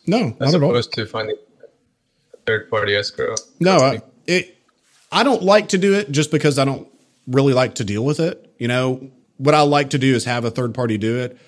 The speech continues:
Speaker 1: Would I be against holding it just to get the deal done? No. I mean, I would if I had to, but it's just not my preference.
Speaker 2: Okay. So deferred position, just put in s-, special stipulations that
Speaker 1: Correct.
Speaker 2: they should be out thirty days post close,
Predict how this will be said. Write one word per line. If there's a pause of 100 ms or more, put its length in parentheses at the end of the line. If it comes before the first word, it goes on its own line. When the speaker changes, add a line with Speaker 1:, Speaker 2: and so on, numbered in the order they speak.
(220)
Speaker 1:
Would
I
be
against
holding
it (120)
just
to
get
the
deal
done?
No.
I
mean,
I
would
if
I
had
to, (460)
but
it's
just
not
my
preference. (560)
Speaker 2:
Okay. (640)
So
deferred
position,
just
put
in
s-, (320)
special
stipulations
that (960)
Speaker 1:
Correct.
Speaker 2:
they
should
be
out
thirty
days
post
close,